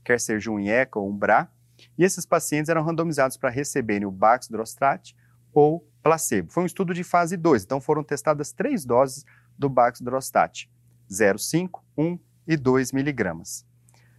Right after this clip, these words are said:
Estudo curto, de oito semanas, para avaliar, é, sobretudo, segurança e, e qual seria ali a melhor dose. E ao final das oito semanas, para surpresa de todos, a diferença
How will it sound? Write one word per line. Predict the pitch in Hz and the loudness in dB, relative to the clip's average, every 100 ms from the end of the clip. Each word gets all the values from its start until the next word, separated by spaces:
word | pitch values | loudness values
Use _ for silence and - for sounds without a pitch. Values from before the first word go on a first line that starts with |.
| _ - | _ -4
Estudo | 147 - 190 156 | -2 0 2 0
curto, | _ 185 190 185 214 208 _ | _ 2 4 2 -4 -10 _
de | 113 135 | -6 0
oito | 156 160 131 | 4 4 0
semanas, | 123 131 110 120 151 180 - | -4 -2 2 2 2 -2 -6
para | - 131 127 | 2 4 4
avaliar, | 120 127 127 107 101 90 _ _ _ _ | 4 2 2 4 4 2 _ _ _ _
é, | 104 107 | -4 -4
sobretudo, | - 139 135 113 143 139 113 | 0 0 0 -2 -4 -6 -6
segurança | - 113 107 107 143 185 190 185 _ _ _ _ _ _ _ _ - - | -6 -4 -2 2 2 0 -4 -6 _ _ _ _ _ _ _ _ -10 0
e, | 120 135 | 2 2
e | 135 120 | 0 -2
qual | - 131 | 2 2
seria | - 117 127 | 2 0 2
ali | 117 123 | 2 2
a | |
melhor | 117 113 113 139 127 | 2 0 0 0 0
dose. | 107 113 135 139 165 _ _ _ | 0 2 2 -2 -14 _ _ _
E | 156 | 2
ao | 208 | 4
final | 226 180 147 123 | 4 2 4 4
das | 117 107 | 2 0
oito | 117 - | -2 -4
semanas, | 120 113 165 165 110 - - _ - | -4 0 2 0 -2 -6 -12 _ 0
para | 135 135 | 2 2
surpresa | - 127 - - 160 131 113 | 0 -4 -2 -2 0 -2 -4
de | 127 | -8
todos, | - 156 165 - _ _ _ | -4 -4 -6 -12 _ _ _
a | 147 | -2
diferença | 143 202 - 190 139 143 151 170 156 | 0 -2 0 0 2 0 -2 -4 -4